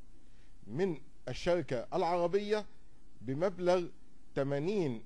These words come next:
ألف ريال بشروط اتنين عشرة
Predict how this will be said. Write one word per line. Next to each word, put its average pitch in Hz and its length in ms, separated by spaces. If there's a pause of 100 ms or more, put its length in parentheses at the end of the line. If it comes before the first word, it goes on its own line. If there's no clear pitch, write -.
(140)
ألف 180 300
ريال 190 520 (600)
بشروط 151 520 (1040)
اتنين 214 680 (160)
عشرة 170 720